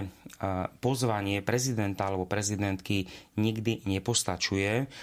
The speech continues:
Svätý Otec má tých svojich veľvyslancov, to sú tí nuncovi-, nunciovia, s ktorými sa potom rokuje, a keby nebolo pozvanie biskupskej konferencie, tak Svätý Otec by istotne neprišiel. To znamená, že máme tu takú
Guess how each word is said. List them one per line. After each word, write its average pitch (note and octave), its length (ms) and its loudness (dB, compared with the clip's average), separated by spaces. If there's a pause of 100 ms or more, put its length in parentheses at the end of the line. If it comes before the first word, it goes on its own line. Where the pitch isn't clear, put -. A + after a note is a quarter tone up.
(120)
Svätý A#2 400 2
Otec A2 240 0
má G#2 240 2
tých G#2 160 0
svojich G2+ 320 0
veľvyslancov, G2 880 0
to F#2+ 80 -2
sú - 160 -4
tí F#2 160 2
nuncovi-, G2 480 0
nunciovia, G2 800 2 (320)
s - 80 -2
ktorými G#2 320 0
sa G2+ 160 0
potom G#2 320 0
rokuje, A2+ 480 2
a F#2+ 320 0 (380)
keby B2+ 240 4
nebolo A#2 320 4
pozvanie G#2+ 960 2
biskupskej - 480 0
konferencie, G#2 800 0
tak F#2+ 160 -2
Svätý G2 320 0
Otec F#2 240 -2
by F2 80 -2
istotne F#2 480 -2
neprišiel. F2 560 0
To - 80 -4
znamená, G2 400 0
že G2 160 0 (340)
máme A2 300 0
tu A2 80 -2
takú G#2+ 400 0